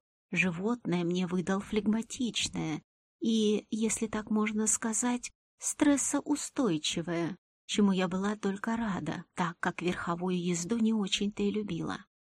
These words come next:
предпочитая на большие расстояния перемещаться пространственными порталами.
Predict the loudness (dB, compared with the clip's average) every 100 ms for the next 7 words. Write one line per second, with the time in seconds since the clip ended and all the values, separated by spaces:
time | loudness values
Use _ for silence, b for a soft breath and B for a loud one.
0 | _ _ -2 -2 -2 -2 -2 -2 -2 0
1 | 2 2 2 2 2 2 2 0 0 0
2 | 0 0 0 0 2 2 2 0 0 -2
3 | -2 -2 -2 -2 -4 -2 -2 -2 -4 -4
4 | -4 -2 -4 -6 -8 -4 -4 -4 -6 -8